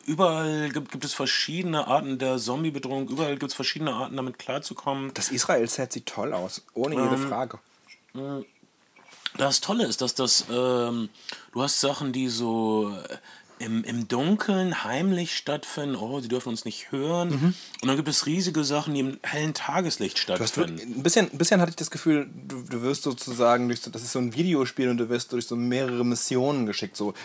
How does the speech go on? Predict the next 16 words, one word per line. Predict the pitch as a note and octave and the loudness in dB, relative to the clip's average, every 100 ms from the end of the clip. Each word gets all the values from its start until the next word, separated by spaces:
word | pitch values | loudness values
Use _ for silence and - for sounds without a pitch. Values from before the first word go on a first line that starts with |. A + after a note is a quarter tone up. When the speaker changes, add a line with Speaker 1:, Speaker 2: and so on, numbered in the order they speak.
| - | -8
Speaker 2:
zwischen | - B2 | -2 0
den | C3 A#2+ | 2 4
Levels | A#2+ C3 - | 4 2 -2
bekommst | A#2+ B2 - | -2 -2 0
du | A#2+ | -2
ein | |
kurzes | B2 B2+ A#2+ | 0 0 -2
Briefing, | - C#3+ G3 G3+ D3 | 2 6 6 4 0
was | G#2+ C3 | 2 2
Sache | - G3 - | 4 2 2
ist, | D#3+ | -2
und | B2 B2 | -4 0
dann, | A#2 B2 B2 - - - - - | 0 0 -2 -8 -18 -18 -16 0
dann | A#2 B2 C3 B2+ | 2 2 0 -2
musst | B2 A#2+ - | -2 -2 0
du, | B2 | 0